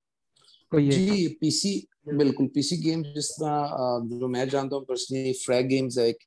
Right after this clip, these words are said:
Speaker 2: है, अ, ये पीसी games, मतलब console games type कर रहा है, ठीक है। उसके अलावा जिनाई team है, वो भी कर रहा है। और इसके अलावा, I guess, Gaminator, मतलब पाकिस्तान में भी हैं ऐसे studios जो कि,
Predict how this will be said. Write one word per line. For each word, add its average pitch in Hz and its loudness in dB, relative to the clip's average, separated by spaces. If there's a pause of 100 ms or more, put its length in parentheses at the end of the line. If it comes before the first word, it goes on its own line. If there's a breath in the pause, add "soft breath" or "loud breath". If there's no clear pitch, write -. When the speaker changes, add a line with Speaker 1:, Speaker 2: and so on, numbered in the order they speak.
Speaker 2:
है, 107 -4 (220)
अ, 104 -6
ये 104 0
पीसी 113 -4
games, 110 -4
मतलब 113 0
console 120 2
games 113 0
type 107 2
कर 104 -2
रहा 104 2
है, 104 -2 (520)
ठीक - -10
है। 110 4
उसके 107 -2
अलावा 107 2
जिनाई 107 -8
team 107 -2
है, 104 -4
वो 104 2
भी 107 -4
कर 104 2
रहा 104 2
है। 101 -4 (580 soft breath)
और 104 0
इसके 117 -2
अलावा, 107 4
I 107 2
guess, 104 -6
Gaminator, 107 -2
मतलब 147 -2 (140)
पाकिस्तान 156 -4
में 165 -4
भी 165 0
हैं 120 -2
ऐसे 120 -4
studios 107 -4
जो 113 -4
कि, 117 2